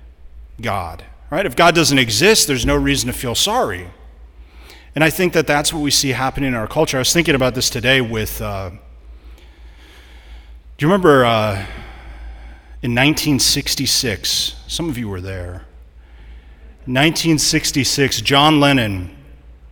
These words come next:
um, this is the, pretty much the height of the Beatles, sixty-six. Is that right after Rubber Soul? Anyone? Anyone? Revolver? You don't know.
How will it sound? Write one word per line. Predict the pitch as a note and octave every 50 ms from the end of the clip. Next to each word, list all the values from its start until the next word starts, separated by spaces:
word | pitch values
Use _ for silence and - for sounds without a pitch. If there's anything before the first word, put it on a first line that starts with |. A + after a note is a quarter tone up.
| _ _ - - _ - - - - -
um, | - A#2 A2 G#2+ G#2+ G#2+ G2 G2 G2 G2+ A#2 -
this | - B2+ B2
is | A2
the, | - A#2+ G#2+ G2+ G#2 - - - - - -
pretty | - C#3 C3+
much | A#2+ A2+ G#2+ -
the | - G2+
height | - G#2+ A#2+ A2+ A2+
of | G2
the | F#2+ F#2
Beatles, | F#2+ A2+ G2+ F#2+ -
sixty-six. | - - D3 - - - A#2+ - - A#2+ G#2+ G2 -
Is | G#2+ G#2
that | A#2+ C3 B2
right | A#2 C3+ C3
after | C3 C3 B2 - B2+
Rubber | A2 G#2+ A2+ A2+ A#2+ A2+
Soul? | - - B2+ A#2 A#2 B2+ C#3 D3 D3 - - - - - - - - - - -
Anyone? | B2+ B2 C3 C#3 C#3+ D3+ D3 - - - - - - - - - - - - - - - _ - - - - - - - - - - - - - - - - - - -
Anyone? | B2+ A2+ A#2 A#2+ B2 C3 C3 B2+ A#2+ - - - - - - - - - - - - - -
Revolver? | A#2 G#2+ F#2+ G#2+ A2+ A#2 A#2+ C3+ C3+ C3 C#3+ B2+ - - - - - - - - - - - - - - - - - - - - - - _ - - - -
You | C3 A#2 A2
don't | G2 F2 F2 F2
know. | E2+ E2 E2+ E2 D#2+ D#2+